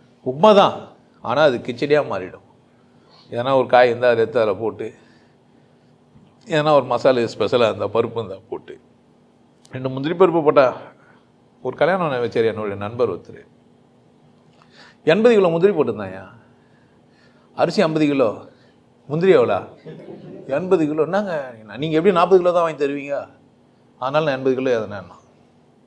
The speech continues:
"நாற்பது கிலோ முந்திரி எதுக்கு திரும்ப? அரிசி ஐம்பது கிலோ தானே,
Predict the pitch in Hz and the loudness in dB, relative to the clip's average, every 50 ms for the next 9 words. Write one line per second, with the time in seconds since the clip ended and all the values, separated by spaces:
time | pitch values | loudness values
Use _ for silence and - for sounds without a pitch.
0 | _ _ _ _ _ _ _ _ _ _ _ _ _ _ _ _ _ _ _ _ | _ _ _ _ _ _ _ _ _ _ _ _ _ _ _ _ _ _ _ _
1 | _ _ 170 208 269 294 - 285 294 294 294 277 262 262 247 233 247 233 220 190 | _ _ 4 4 6 6 6 6 6 6 8 6 6 4 6 8 8 8 8 6
2 | 196 170 - 262 285 262 220 127 - - - - - - - _ _ _ _ _ | 6 6 6 6 6 8 6 6 6 2 -6 -12 -16 -20 -20 _ _ _ _ _
3 | _ _ _ _ _ _ _ _ _ _ _ - 175 208 214 - 240 226 208 196 | _ _ _ _ _ _ _ _ _ _ _ 0 0 2 4 6 6 6 8 8
4 | 190 175 170 165 160 156 156 156 147 | 6 8 6 4 2 2 0 0 -2